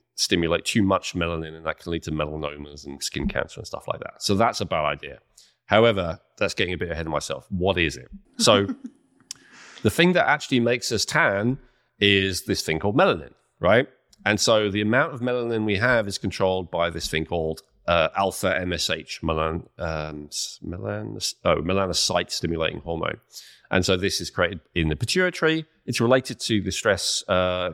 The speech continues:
chemical A C T H. Anyway, it's not one of the well-known ones. We didn't cover it in the hormone episode 'cause it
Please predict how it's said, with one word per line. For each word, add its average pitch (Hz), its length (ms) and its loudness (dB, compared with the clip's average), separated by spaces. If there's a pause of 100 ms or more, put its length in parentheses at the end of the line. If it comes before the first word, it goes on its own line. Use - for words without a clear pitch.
(160)
chemical 95 640 -2
A 85 80 0
C 82 220 -4
T 110 180 -2
H. 135 400 2 (680)
Anyway, 113 440 4 (360)
it's 147 300 2
not 208 240 4
one 202 140 0
of 165 100 0
the 147 160 2
well-known 127 500 0
ones. 151 240 0
We 143 80 -6
didn't 139 140 -8
cover 123 200 -2
it - 20 2
in 113 60 -2
the 104 100 0
hormone 117 220 -2
episode 127 300 -4
'cause 123 120 0
it - 160 -2